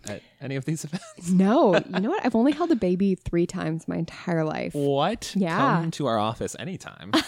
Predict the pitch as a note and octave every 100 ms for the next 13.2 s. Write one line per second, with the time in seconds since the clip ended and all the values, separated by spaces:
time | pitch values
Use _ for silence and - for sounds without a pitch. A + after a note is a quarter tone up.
0 | - G2+ - E2 F2+ G2 G2 G2 G#2 -
1 | F2+ - - A2+ - G#3+ B3 B3+ F#3 -
2 | - A3+ A3+ A3 G#3+ - _ G#2 G2 G#2
3 | G#2+ G#2 G2+ G#2 C#2 C#2+ - _ _ G3
4 | F#3+ G3+ G3+ - A#3 A3 - G2 E2 D#3+
5 | A3+ B3 C#4 B3+ C4 A#3+ B3+ B3 F#3+ F#3+
6 | A3 - G3+ A#3+ A#3 G#3+ F#3+ - G#3 G3+
7 | F#3+ F#3 F3+ F3+ E3+ F3 E3+ E3+ E3+ F#3
8 | G#3 - _ _ - - _ - F#3 F#3
9 | F#3 G3 F#3+ F#3+ F3+ F#3 G3 G3+ F#3 F3+
10 | E3+ E3+ - E3+ F#3+ - G#2 D#2+ - -
11 | F#3+ F3+ D#3+ D#3 E3+ D#3 C#3+ D#3 A#3 F#3
12 | G2+ C3 D2 D#2+ D3 D#3 B2 C3+ - A3
13 | G#3+